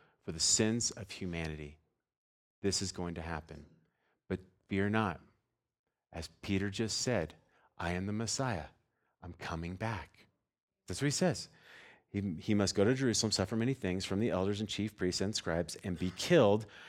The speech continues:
and on the third day be raised. He's explaining this to them.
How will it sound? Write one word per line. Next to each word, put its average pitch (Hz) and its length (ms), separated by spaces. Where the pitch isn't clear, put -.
and 107 160
on 101 100
the 98 80
third 120 540
day 95 300
be 90 360
raised. 110 640
He's 98 200
explaining 131 640
this 95 180
to 90 160
them. 73 220